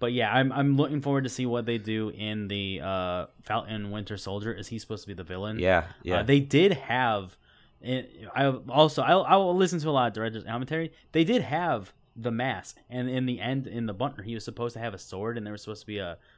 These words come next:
Speaker 1: a full-fledged sword fight, and they just figured it didn't fit the theme of the movie,
Speaker 2: I
Speaker 1: which
Speaker 2: think
Speaker 1: I'm
Speaker 2: that's a
Speaker 1: fine
Speaker 2: good
Speaker 1: with.
Speaker 2: call, yeah.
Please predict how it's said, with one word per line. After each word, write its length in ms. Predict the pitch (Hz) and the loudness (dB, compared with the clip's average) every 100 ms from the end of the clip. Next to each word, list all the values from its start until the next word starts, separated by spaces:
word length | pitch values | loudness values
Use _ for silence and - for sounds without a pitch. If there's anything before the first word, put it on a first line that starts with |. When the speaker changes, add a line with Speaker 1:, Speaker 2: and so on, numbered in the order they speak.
| _ | _
Speaker 1:
a 120 | 107 | -12
full-fledged 840 | 107 - 117 117 - 117 110 98 - _ _ _ | -10 -4 -2 -2 -4 -6 -6 -8 -16 _ _ _
sword 400 | - 110 113 110 | -8 -4 -4 -4
fight, 280 | 135 139 - | -4 -4 -6
and 180 | 117 113 | -6 -4
they 80 | |
just 300 | 107 107 - | -4 -6 -8
figured 260 | 117 101 101 | -12 -10 -8
it 140 | 98 | -8
didn't 240 | 107 101 92 | -8 -10 -10
fit 200 | - 85 | -12 -10
the 100 | 98 | -12
theme 220 | - 98 | -12 -12
of 80 | 95 | -10
the 80 | 92 | -10
movie, 240 | 92 92 | -10 2
Speaker 2:
I 60 | 113 | 6
Speaker 1:
which 80 | |
Speaker 2:
think 100 | 123 120 | 6 6
Speaker 1:
I'm 40 | |
Speaker 2:
that's 200 | 107 - | 4 2
a 40 | |
Speaker 1:
fine 80 | 92 | 0
Speaker 2:
good 120 | 90 78 | -2 -4
Speaker 1:
with. 20 | |
Speaker 2:
call, 380 | - 78 78 85 | -2 -2 -2 -4
yeah. 200 | 85 80 | -6 -6